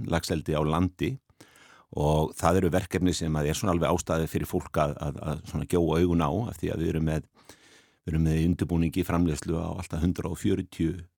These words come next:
þúsund tonn af, af laxi á landi. Þetta er árleg útflutningsverðmæti fyrir hundrað og sextíu milljarða og fjárfestingakostnaðurinn, eða kostnaðurinn við að setja þessi verkefni upp, er á við þrjá Landspítala.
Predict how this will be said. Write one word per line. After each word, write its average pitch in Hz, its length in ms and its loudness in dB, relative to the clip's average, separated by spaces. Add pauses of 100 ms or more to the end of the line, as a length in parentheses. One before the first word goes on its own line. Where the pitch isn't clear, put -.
þúsund 90 320 -2
tonn 98 220 0
af, 69 220 -4
af 71 220 -6 (300)
laxi 87 380 0
á 76 80 0
landi. 98 360 0 (300)
Þetta - 240 -10
er - 80 -6
árleg 76 340 -2
útflutningsverðmæti 80 800 -2
fyrir - 160 -4
hundrað - 320 -6
og - 80 -12
sextíu - 520 -4
milljarða 95 520 0
og - 160 -10 (1400)
fjárfestingakostnaðurinn, 95 1300 -2
eða 87 180 -6
kostnaðurinn 90 440 0
við 82 80 -2
að - 60 -4
setja 92 240 -4
þessi 85 160 -4
verkefni 101 400 -2
upp, 117 340 -6
er 85 240 -4
á - 100 -4
við 85 180 -2
þrjá 92 220 2
Landspítala. 92 600 -2